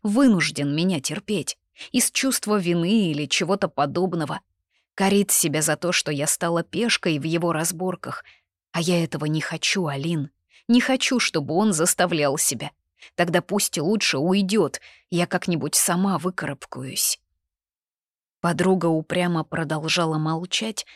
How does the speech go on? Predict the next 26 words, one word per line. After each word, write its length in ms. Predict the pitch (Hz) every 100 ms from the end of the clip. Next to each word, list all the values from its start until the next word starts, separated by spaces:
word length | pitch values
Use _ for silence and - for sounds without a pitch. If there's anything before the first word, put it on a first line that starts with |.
| -
а 80 | 185
меня 240 | 185 208
как 240 | 208 190 -
прорвало. 760 | 180 180 175 175 165 - - _ _ _ _ _ -
Может, 360 | 180 190 180 170
это 200 | 165 135
какой-то 480 | 160 160 175 185 165
психологический 1120 | - - 160 160 165 160 180 - - - 147
прием, 480 | - 185 220 233 208 -
чтобы 360 | - - 151 147
заставить 520 | 143 143 - 160 135
человека 600 | - 147 151 165 180 156 139
излить 400 | 143 170 170 -
душу? 400 | 226 233 - - _ _ _ _ _ -
В 100 | 160
любом 340 | 156 156 151
случае, 580 | 143 143 143 - 151 143
у 140 | 151
Алины 480 | 151 143 156 175 147
это 160 | 139 143
получилось. 880 | 160 170 185 - 139 - - - - _ _ _ _ _ _ _ _ _
«Я 220 | 180 196 190
ведь 180 | 202
сама 480 | - - 202 202 208
ему 380 | 185 147 151 185
навязалась. 960 | 151 139 147 147 180 170 127 - -